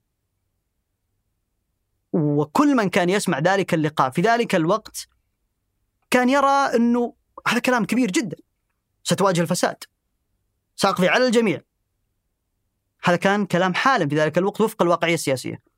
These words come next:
راح أصنع اقتصاد غير معتمد على النفط، هذا كان حالم جدًا. راح أسوي مؤسسات، هذا كان حالم جدًا. راح يصير في مساواة في توزيع الثروة، راح يصير في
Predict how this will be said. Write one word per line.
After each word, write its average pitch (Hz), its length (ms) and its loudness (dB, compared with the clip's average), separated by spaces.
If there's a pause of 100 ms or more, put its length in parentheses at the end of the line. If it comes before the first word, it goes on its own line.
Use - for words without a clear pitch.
(960)
راح 156 140 0
أصنع 214 440 0 (480)
اقتصاد 208 460 0
غير 196 140 2
معتمد 196 320 0
على 190 60 2
النفط، - 340 -2 (500)
هذا 135 160 -2
كان 156 180 -2
حالم 240 440 0
جدًا. 143 280 -6 (920)
راح 147 120 0
أسوي 226 240 0
مؤسسات، 202 580 0 (380)
هذا 135 140 0
كان 196 200 0
حالم 254 300 2
جدًا. 151 280 -4 (580)
راح 147 100 0
يصير 208 240 0
في 220 100 0
مساواة 214 640 2
في 208 180 -2
توزيع 190 320 0
الثروة، 185 420 -2 (360)
راح 139 120 0
يصير 214 520 0
في 220 440 -2